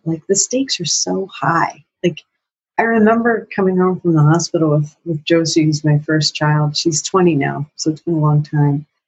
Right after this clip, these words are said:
And I remember thinking, like, <laughs> actually, I remember going to my <laughs> house and being like, "Wait, they're letting me alone with her? Like, what? Wait, wait, no, I don't know what I'm doing. Hold on, wait, no."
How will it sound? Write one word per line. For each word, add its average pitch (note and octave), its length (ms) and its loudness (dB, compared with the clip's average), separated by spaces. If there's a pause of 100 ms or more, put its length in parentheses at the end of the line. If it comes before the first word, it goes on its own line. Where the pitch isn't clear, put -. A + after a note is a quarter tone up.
(540)
And F3+ 120 0
I F#3 40 0
remember F#3+ 460 0
thinking, F#3 440 0
like, D3 340 -2 (960)
<laughs> - 960 -4
actually, D4+ 320 -2 (440)
I - 40 2
remember G#3 500 0
going G3+ 300 0
to G3 60 -6
my F#3 140 2
<laughs> G#3 140 2
house G#3 280 0
and G3+ 80 -2
being G3 200 0
like, E3+ 220 -2
"Wait, F#3+ 220 -2 (180)
they're F#3+ 160 2
letting F3 320 -2
me G3+ 80 0
alone D#3 280 0
with C#4 180 -2
her? C5+ 160 4 (200)
Like, G#3+ 180 0
what? G#3+ 120 0 (120)
Wait, A3+ 280 0
wait, B4+ 220 0 (100)
no, B3 240 0
I B3+ 100 2
don't G4+ 160 0
know C5 80 2
what B4+ 180 2
I'm G#4+ 280 0
doing. C#4 140 -10
Hold G#4 240 2
on, A3 300 -4
wait, D#4 260 -2 (400)
no." B3 100 2